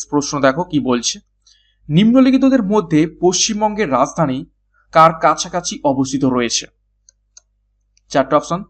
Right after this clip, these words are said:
দ্য ইকুয়েটর অর্থাৎ নিরক্ষরেখা, Tropic of Cancer কর্কট ক্রান্তি রেখা, Tropic of Capricorn মকর ক্রান্তি রেখা, নাকি আর্কটিক সার্কেল অর্থাৎ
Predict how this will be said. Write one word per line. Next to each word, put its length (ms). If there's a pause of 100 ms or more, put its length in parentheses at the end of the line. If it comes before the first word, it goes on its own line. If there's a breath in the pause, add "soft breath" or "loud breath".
(180)
দ্য 80 (120)
ইকুয়েটর 420 (160)
অর্থাৎ 220 (100)
নিরক্ষরেখা, 540 (520)
Tropic 360
of 160
Cancer 320 (300)
কর্কট 400
ক্রান্তি 340
রেখা, 200 (540)
Tropic 380 (140)
of 80 (120)
Capricorn 480 (140)
মকর 300
ক্রান্তি 340
রেখা, 180 (360)
নাকি 180 (240)
আর্কটিক 300 (100)
সার্কেল 340 (1500)
অর্থাৎ 300